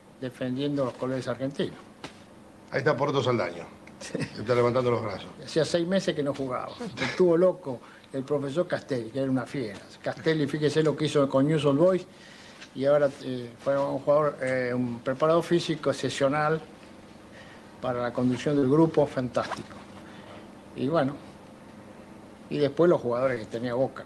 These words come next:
Speaker 1: que lógicamente eran jugadores de... Ahora, cuidado que nunca se entregó el Borussia, ¿eh?
Speaker 2: Siempre fue al frente.
Speaker 1: Segundo tiempo hizo un,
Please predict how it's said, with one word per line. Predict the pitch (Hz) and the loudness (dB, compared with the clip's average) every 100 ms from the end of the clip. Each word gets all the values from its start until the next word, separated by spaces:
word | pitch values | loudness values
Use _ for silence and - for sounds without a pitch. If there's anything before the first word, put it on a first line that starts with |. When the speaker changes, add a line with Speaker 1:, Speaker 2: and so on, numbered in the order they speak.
| - | -10
Speaker 1:
que | 113 | -10
lógicamente | 113 120 110 113 120 120 | -8 -10 -10 -6 -6 -6
eran | 113 | -8
jugadores | 107 110 117 117 98 | -6 -6 -4 -6 -8
de... | 92 - - - - - - - - | -14 -18 -20 -20 -20 -20 -20 -20 -4
Ahora, | 135 139 120 - - - - - - - - - | 2 4 4 -4 -16 -20 -20 -20 -20 -20 -18 -4
cuidado | 123 147 175 160 | 4 6 6 4
que | - 123 110 | 0 -8 -8
nunca | 117 131 151 160 151 | -4 0 2 4 2
se | 135 | 2
entregó | 120 123 143 185 | 0 2 4 4
el | |
Borussia, | 135 120 113 120 131 | 2 -8 -10 -10 -10
¿eh? | 156 - - - - - - | -10 -16 -20 -20 -20 -20 -20
Speaker 2:
Siempre | - 131 127 | -8 -4 -2
fue | 120 127 | 0 -2
al | |
frente. | 107 95 - - - - - - - - - - | -2 -4 -2 0 0 0 -2 -8 -16 -18 -18 -4
Speaker 1:
Segundo | 143 156 165 147 | 2 4 4 4
tiempo | - 175 165 | 4 2 2
hizo | 135 135 | -2 0
un, | 127 | -2